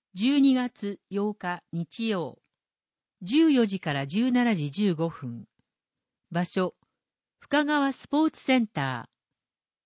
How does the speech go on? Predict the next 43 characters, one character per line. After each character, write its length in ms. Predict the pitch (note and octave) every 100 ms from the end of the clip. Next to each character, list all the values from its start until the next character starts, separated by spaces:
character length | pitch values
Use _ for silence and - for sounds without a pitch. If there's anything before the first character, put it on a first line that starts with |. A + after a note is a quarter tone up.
| _ _
ー。 60 | G3+
越 100 | G#3
中 260 | - C#4+ C4+
島 380 | A#3 G#3+ G#3 - _ _
一 320 | G#3+ - D#4+
の 140 | D4+ G#3+
二 180 | A#3
の 120 | A#3 D#3+
十 220 | F3 G3
八。 500 | F3 F3+ - D#3 - _ _ _ _ _ _ _ _
対 220 | - B3 C#4
象 320 | - B3+ B3
定 320 | A3 A3 A3
員、 320 | G3 F3+ D#3+ - _ _ _ _ _ -
ど 140 | A3+ D4+
な 160 | D#4
た 160 | A3 E3+
で 140 | D#3+
も 220 | B2+ C#3 _
百 340 | - F#3+ - C#4+
二 180 | C#4+
十 220 | B3 B3+ F#3+
人。 260 | B2 A#2+ - _ _ _ _ _ -
区 160 | D#4 D#4+
内 260 | C#4+ E3
小 320 | - G#3+ B3+
中 240 | - B3+ A#3
学 200 | A#3 A#3
生 260 | - E3+ C#3+
を 140 | C3
優 200 | D3+ F3
先 280 | - D#3 D3
し、 340 | - C3+ - _ -
抽 180 | F#3+ G#3
選。 400 | - D#3+ C3+ - _ _ _ _ _ _ _ _ _ _ _ F3+
道 300 | G#3 C#4 C4
着 180 | B3+
貸 220 | A#3 G#3 -
し 100 | A#3+
出 120 | A#3+
し 200 | - A3+
あ 120 | G3+
り。 180 | C#3